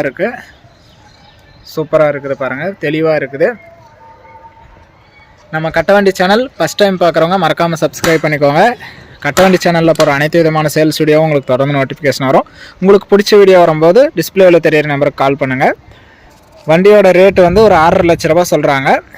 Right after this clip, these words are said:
இது வந்து ஃபைனல் ரேட் கிடையாது. நீங்க நேர்ல வந்து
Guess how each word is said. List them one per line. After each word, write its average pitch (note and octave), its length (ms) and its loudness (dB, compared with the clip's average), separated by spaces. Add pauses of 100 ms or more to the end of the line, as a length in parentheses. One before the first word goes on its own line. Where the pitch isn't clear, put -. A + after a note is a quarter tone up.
(340)
இது D#3+ 140 0
வந்து G3+ 200 2
ஃபைனல் G3 420 2
ரேட் F#3 280 2
கிடையாது. D#3 400 2 (560)
நீங்க D#3 220 -2
நேர்ல F#3+ 300 4
வந்து F#3 160 4